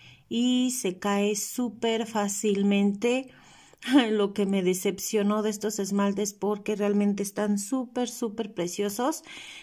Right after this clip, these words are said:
pero pues no les quiero grabar así con estas uñas esta reseñita, entonces pues ahorita regreso.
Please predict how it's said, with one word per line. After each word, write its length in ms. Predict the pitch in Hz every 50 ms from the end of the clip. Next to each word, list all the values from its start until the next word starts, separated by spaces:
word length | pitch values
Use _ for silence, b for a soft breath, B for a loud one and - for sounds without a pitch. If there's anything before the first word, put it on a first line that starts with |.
| B B -
pero 300 | 269 277 277 277 269 269
pues 260 | - 262 254 240 226
no 120 | 247 233
les 180 | 240 247 240 -
quiero 220 | - 233 220 226
grabar 360 | 220 214 190 185 180 185 196 202
así 280 | 202 196 - 202 180
con 220 | - - 202 185 180
estas 480 | 185 180 - - 190 190 190 - -
uñas 600 | 196 196 196 202 202 202 208 208 208 202 - - -
esta 320 | 196 196 190 - - 208
reseñita, 640 | 196 196 190 180 185 - 180 180 185 185 185 185 233
entonces 680 | 220 196 196 190 190 190 180 185 214 214 214 208 208 - B B B B B B B B B B
pues 400 | - 226 220 226 220 214 208 - -
ahorita 580 | - 185 185 190 190 - 208 202 202 - 233 214
regreso. 580 | 220 226 226 214 214 196 180 - - 190 -